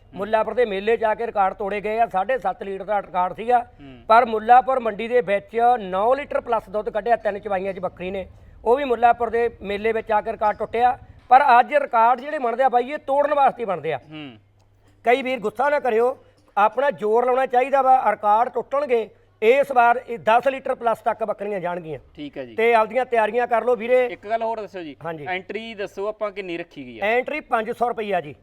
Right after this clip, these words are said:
Speaker 2: ਠੀਕ ਹੈ ਜੀ।
Speaker 1: ਤੇ ਰੋਟੀ ਪਾਣੀ ਦਾ ਖਾਸ ਪੂਰਾ ਫੁੱਲ ਪ੍ਰਬੰਧ ਹੋਊਗਾ।
Speaker 2: ਹੂੰ।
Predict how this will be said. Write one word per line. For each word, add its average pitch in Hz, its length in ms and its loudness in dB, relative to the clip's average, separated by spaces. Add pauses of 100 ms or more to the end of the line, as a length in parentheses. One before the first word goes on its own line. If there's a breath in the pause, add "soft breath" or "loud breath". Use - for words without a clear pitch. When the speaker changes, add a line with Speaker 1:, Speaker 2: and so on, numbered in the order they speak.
(160)
Speaker 2:
ਠੀਕ 170 240 -10
ਹੈ 151 100 -6
ਜੀ। 120 160 -16
Speaker 1:
ਤੇ 240 100 2
ਰੋਟੀ 240 300 0
ਪਾਣੀ 247 260 -2
ਦਾ 262 140 2
ਖਾਸ 226 360 0
ਪੂਰਾ 240 280 -2
ਫੁੱਲ 185 220 -4
ਪ੍ਰਬੰਧ 226 340 -4
ਹੋਊਗਾ। 262 380 2
Speaker 2:
ਹੂੰ। 139 240 -14